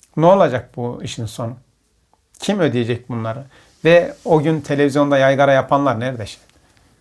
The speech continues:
İşte şöyle böyle oldu diyenler. Şimdi onların da hesap vermesi gerekmiyor mu?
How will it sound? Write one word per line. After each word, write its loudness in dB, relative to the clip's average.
İşte 0
şöyle 4
böyle 4
oldu 0
diyenler. -4
Şimdi -4
onların 2
da 0
hesap -2
vermesi -4
gerekmiyor -2
mu? -20